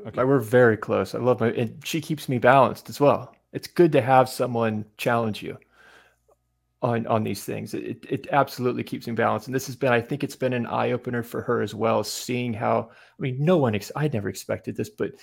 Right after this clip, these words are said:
Speaker 2: seeing how far that video resonated. A-, a-, and then the, the,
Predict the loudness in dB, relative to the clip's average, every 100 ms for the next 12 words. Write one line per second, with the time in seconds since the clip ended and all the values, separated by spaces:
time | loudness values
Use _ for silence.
0 | -20 _ -16 -6 0 2 2 2 4 4
1 | 2 0 2 4 2 0 -2 0 4 4
2 | 4 -2 -14 _ _ _ _ 0 2 2
3 | 0 -2 0 -2 -4 -12 -20 -20 -20 _
4 | _ -8 -8 -8 -12 -12 -12 -14 -16 -12
5 | -12 -2 0 4 4 2 -2 -2 -2 -2
6 | -8 -12